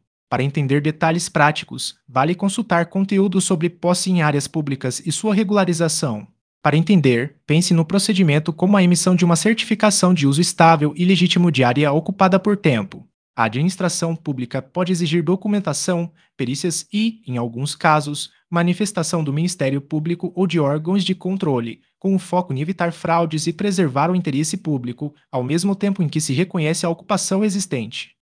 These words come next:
Se o seu caso passar pelo filtro, a comprovação precisa ser sólida e bem organizada.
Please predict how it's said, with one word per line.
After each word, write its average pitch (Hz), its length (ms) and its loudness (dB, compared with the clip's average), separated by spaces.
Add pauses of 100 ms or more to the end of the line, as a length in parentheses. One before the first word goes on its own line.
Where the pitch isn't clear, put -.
(120)
Se - 140 -2
o 180 40 2
seu 170 160 2
caso 170 360 2
passar 156 420 0
pelo 170 200 0
filtro, 214 520 -2
a 151 140 0
comprovação 151 640 0
precisa 208 340 0
ser 170 220 0
sólida 175 500 2
e 170 80 -4
bem 147 220 2
organizada. 156 800 0